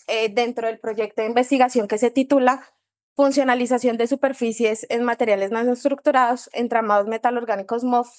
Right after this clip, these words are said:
y nanopartículas metálicas. El proyecto, como se mencionó, está dirigido por el doctor Alejandro Fracaroli.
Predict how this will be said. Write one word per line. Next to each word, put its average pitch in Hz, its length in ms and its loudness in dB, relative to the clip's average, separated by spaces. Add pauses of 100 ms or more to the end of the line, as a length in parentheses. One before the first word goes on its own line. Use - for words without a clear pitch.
y 226 120 -6
nanopartículas 196 720 -2
metálicas. - 640 -6 (580)
El 240 140 0
proyecto, 247 480 2
como 285 220 2
se 294 100 4
mencionó, 302 400 2
está 285 240 0
dirigido 220 540 0
por 220 160 0
el 226 100 -4
doctor 196 560 0
Alejandro 196 540 -6
Fracaroli. 185 480 -2